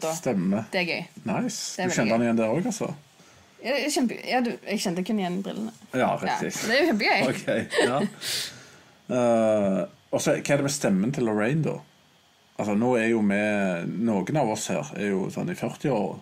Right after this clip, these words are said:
Speaker 2: den haugamle.
Speaker 1: Mm.
Speaker 2: Sånn, «Vi snakker ikke sånn som dette her, for det gjør,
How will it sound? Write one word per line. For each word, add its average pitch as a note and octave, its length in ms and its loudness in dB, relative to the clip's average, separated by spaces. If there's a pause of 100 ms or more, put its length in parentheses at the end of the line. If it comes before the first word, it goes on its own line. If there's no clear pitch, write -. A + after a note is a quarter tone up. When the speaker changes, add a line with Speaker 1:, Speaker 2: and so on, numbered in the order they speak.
(120)
Speaker 2:
den G2 180 -4
haugamle. G2 480 -2 (160)
Speaker 1:
Mm. G#3 320 -4 (640)
Speaker 2:
Sånn, F3 420 -2
«Vi G#3+ 180 0
snakker A3 420 2
ikke C4 220 0
sånn A3 260 4
som A3 160 2
dette G#3+ 320 4
her, B3 480 6
for A#3+ 160 4
det B3 140 6
gjør, B3+ 320 6